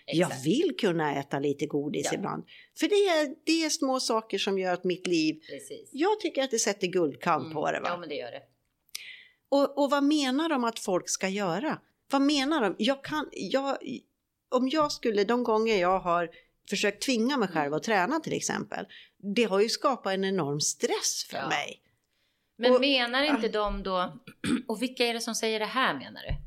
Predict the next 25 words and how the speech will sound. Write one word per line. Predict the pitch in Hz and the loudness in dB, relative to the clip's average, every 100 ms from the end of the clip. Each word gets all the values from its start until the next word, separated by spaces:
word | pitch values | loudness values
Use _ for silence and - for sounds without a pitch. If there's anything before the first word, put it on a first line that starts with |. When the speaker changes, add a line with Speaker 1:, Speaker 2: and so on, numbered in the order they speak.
| - | -4
Speaker 2:
Ja. | 143 117 - - _ - | -2 -2 -10 -20 _ -6
Speaker 1:
Ja, | 170 - | -4 -2
men | 143 | -4
Speaker 2:
Det, | |
Speaker 1:
det, | 170 | 0
jag | 170 | 2
Speaker 2:
exakt. | 170 175 | 2 4
Speaker 1:
behöver | 180 170 170 | 4 4 2
inte | 160 165 | 0 0
säga | 156 156 | 0 2
Speaker 2:
Nej, | 160 | 2
Speaker 1:
någon | 160 | 4
namn, | 175 156 | 2 2
men | 165 185 | 2 4
att | 180 | 4
det, | 202 190 | 4 2
Speaker 2:
precis. | 180 - - - - | 0 -6 -16 -10 2
Speaker 1:
det | 214 | 2
är | |
både | 196 202 202 | 4 4 4
svenska | 202 196 180 - - 175 156 151 | 4 2 2 0 2 4 4 2
och, | 160 156 156 156 - | 0 0 0 -2 0
och, | 160 151 151 | 0 0 -4
eh, | 156 156 151 147 - - - - - - - - - - | -4 -4 -4 -8 -12 -20 -20 -20 -18 -18 -10 -4 -2 0
utländska, | 180 165 - 160 143 - 160 151 160 160 | 0 2 4 4 4 0 0 -2 -2 -6